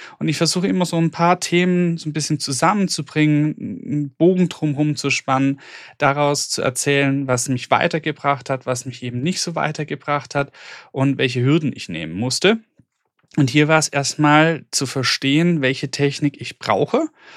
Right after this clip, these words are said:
wo ich sie brauche und was ich vielleicht auch schon an Technik da hab. Und da sind wir jetzt wieder so ein bisschen in diesem Bereich, was hab ich denn davor gemacht? Was hat mir denn überhaupt die Türen jetzt geöffnet,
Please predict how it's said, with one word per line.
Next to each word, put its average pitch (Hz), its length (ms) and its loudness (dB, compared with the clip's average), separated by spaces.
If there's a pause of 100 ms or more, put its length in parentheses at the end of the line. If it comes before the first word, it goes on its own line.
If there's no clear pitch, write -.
(200)
wo 143 200 0
ich - 160 -2
sie - 140 -2
brauche 226 600 -2 (460)
und 165 420 2
was 160 200 2
ich - 160 -6
vielleicht 156 340 -2
auch 139 80 -6
schon 160 200 -2
an 147 100 2
Technik 156 440 -4
da 185 200 2
hab. 120 160 -2
Und 131 120 -4
da 135 60 0
sind 165 200 -2
wir 170 80 -2
jetzt 160 160 -6
wieder 170 160 -6
so 156 80 -2
ein 156 80 2
bisschen 165 300 -4
in 151 120 -2
diesem 143 240 -4
Bereich, 135 420 2 (340)
was 151 200 0
hab 156 120 2
ich 151 120 -6
denn 156 400 2
davor 180 460 0
gemacht? 101 500 -4
Was - 480 0
hat 151 260 0 (180)
mir 165 520 0
denn 156 320 -2
überhaupt 147 720 -2
die 139 120 -6
Türen 165 280 0
jetzt 160 220 -2
geöffnet, 170 600 -2